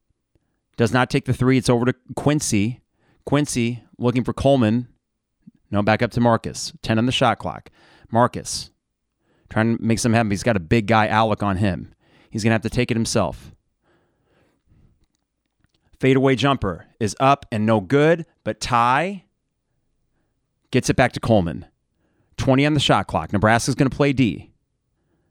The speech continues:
Nebraska's gonna play defense. Two shot, two timeouts for Illinois, but they are not taking it. Forty-two seconds. Here's Terrence, right side of the perimeter. He loses his dribble.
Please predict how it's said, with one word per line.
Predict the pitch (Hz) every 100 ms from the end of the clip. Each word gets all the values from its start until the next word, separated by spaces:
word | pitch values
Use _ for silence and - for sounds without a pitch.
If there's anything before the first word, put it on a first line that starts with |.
| _ _ _
Nebraska's | - 107 110 -
gonna | 131 117
play | 131 120
defense. | 113 101 92 62 - -
Two | - 127
shot, | - 127 120 - _
two | - 139
timeouts | 139 131 127 -
for | 127
Illinois, | 117 113
but | 98
they |
are | 95
not | 101 113
taking | - 101 87
it. | 76
Forty-two | 127 131 127 135
seconds. | - 95 98
Here's | - 120
Terrence, | 123 104 - - - - - -
right | 123
side | 135 127
of |
the | -
perimeter. | 123 82 - _ _ _ _ _ _ _ _ _ _ _ _ _ _ _ _
He | 117
loses | 107 123 117
his | 110
dribble. | 104 123 82 -